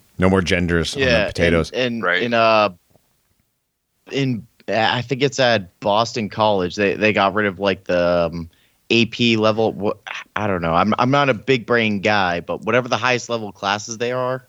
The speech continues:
Speaker 1: Mm-hmm.
Speaker 2: uh, they got rid of 'em because it's all, like, I think it's ninety percent Asians and whites.
Speaker 1: Yeah, they're
Speaker 2: And
Speaker 1: racist.
Speaker 3: Right.
Speaker 2: no one else.
Speaker 1: It's,
Speaker 3: The U S
Speaker 1: it's racist
Speaker 3: military
Speaker 1: to
Speaker 3: is doing
Speaker 1: people.
Speaker 3: the exact same thing.
Speaker 1: Yeah.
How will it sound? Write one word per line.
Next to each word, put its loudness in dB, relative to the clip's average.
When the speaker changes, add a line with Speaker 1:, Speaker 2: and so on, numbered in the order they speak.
Speaker 1:
Mm-hmm. 0
Speaker 2:
uh, 0
they 0
got 0
rid 2
of -4
'em -2
because -4
it's -6
all, 0
like, -2
I 2
think -6
it's -6
ninety 0
percent -2
Asians 0
and -2
whites. -4
Speaker 1:
Yeah, 2
they're 2
Speaker 2:
And 2
Speaker 1:
racist. 2
Speaker 3:
Right. 2
Speaker 2:
no 0
one -2
else. -10
Speaker 1:
It's, -14
Speaker 3:
The -2
U 2
S 0
Speaker 1:
it's -2
racist 0
Speaker 3:
military 0
Speaker 1:
to -2
Speaker 3:
is -6
doing 0
Speaker 1:
people. 0
Speaker 3:
the 0
exact 0
same -4
thing. -8
Speaker 1:
Yeah. -2